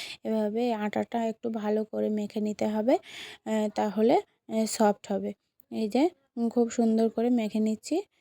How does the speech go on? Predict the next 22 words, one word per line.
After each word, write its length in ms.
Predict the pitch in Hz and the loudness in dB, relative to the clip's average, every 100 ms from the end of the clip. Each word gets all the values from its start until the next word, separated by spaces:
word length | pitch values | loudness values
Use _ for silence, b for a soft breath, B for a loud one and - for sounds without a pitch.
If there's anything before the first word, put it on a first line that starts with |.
| _ _ 233 | _ _ -4
এ, 140 | 226 | 0
নেওয়ার 320 | 220 220 214 | 0 0 -2
পর 260 | 208 226 294 - _ _ _ _ _ _ | -2 0 0 -2 _ _ _ _ _ _
ফ্রেন্ড, 320 | - 214 220 - | 0 0 0 0
আমার 280 | 214 214 214 | 2 2 0
ভিডিওগুলো 600 | 208 196 214 214 214 214 | -2 2 2 4 2 2
যদি 220 | 214 220 | 0 0
আপনাদের 340 | 220 233 233 | 0 -2 -2
ভালো 240 | 220 214 214 | -2 0 0
লেগে 240 | 214 214 | 0 -2
থাকে 300 | 214 214 226 | -4 -6 -4
তাহলে 420 | 220 208 214 277 - B B B B | -4 2 4 2 0 B B B B
একটু 340 | 233 233 240 | -2 0 2
লাইক, 360 | 233 214 214 220 | 2 4 2 0
কমেন্ট, 440 | - 214 220 254 - | -2 0 2 0 2
শেয়ার 320 | 233 214 214 | 4 6 4
করে 220 | 220 220 | 0 -2
দেবেন 260 | 220 240 285 | 0 2 0
আর 260 | 226 214 277 - | 0 -2 -4 -2
আমার 180 | 226 214 | 0 2
চ্যানেলটিকে 600 | 226 214 214 214 214 269 | 2 2 2 2 2 2
সাবস্ক্রাইব 500 | 247 214 - 214 | 2 -2 -2 -2